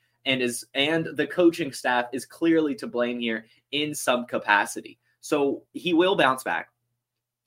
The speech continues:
and he will be good for fantasy. In fact, he'll still be great for fantasy. As we know so far, he's already scored at least fifteen points in back-to-back games with multiple turnovers. So if he can do that, he'll be fine. He still has the rushing floor.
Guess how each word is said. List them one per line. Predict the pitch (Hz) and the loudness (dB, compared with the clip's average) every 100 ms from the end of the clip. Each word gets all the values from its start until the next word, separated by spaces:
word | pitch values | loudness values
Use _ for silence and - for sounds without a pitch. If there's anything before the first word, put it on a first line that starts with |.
| _ | _
and | 143 139 | -4 0
he | 143 | 2
will | 131 135 | 2 2
be | 127 | 2
good | 113 104 | 0 -2
for | 110 | -4
fantasy. | 107 110 110 110 | 0 0 0 -6
In | 110 | 0
fact, | 147 - | 0 2
he'll | 151 | -2
still | - 160 | -2 -2
be | 165 | -2
great | 120 123 131 - | -2 0 0 -2
for | 123 | -8
fantasy. | 120 117 113 - 113 - _ _ | -6 -6 -6 -6 -10 -10 _ _
As | - 151 | 2 4
we | 156 | 2
know | 147 | -2
so | 147 143 | -4 -2
far, | 139 135 | 2 2
he's | 135 | 2
already | 131 135 135 | 0 0 -2
scored | - 131 127 - | -4 -2 -2 -2
at | 123 | -4
least | 123 135 135 | -2 -4 -4
fifteen | 135 - 123 | -6 -6 -10
points | 120 120 - | -8 -8 -8
in | 135 135 | -6 0
back-to-back | 123 123 117 113 - | 0 0 0 0 0
games | 113 113 110 _ _ - | -2 -2 -6 _ _ 0
with | 156 214 | 0 0
multiple | 156 147 127 120 | -2 -4 -4 -6
turnovers. | - - - - - - - _ | -4 -6 -6 -8 -14 -16 -20 _
So | - 156 | 0 0
if | |
he | 196 226 | 0 -4
can | 180 | 4
do | 165 160 | 6 8
that, | 127 127 - _ _ _ _ _ _ _ | 6 4 0 _ _ _ _ _ _ _
he'll | 143 139 | -2 0
be | 139 | -2
fine. | - 98 80 - | 0 -2 -2 -10
He | - | -16
still | 113 - 175 | -8 -2 2
has | 170 160 | 2 2
the | 139 | 0
rushing | 127 127 117 | 0 -2 -8
floor. | 117 110 110 | -4 -4 -4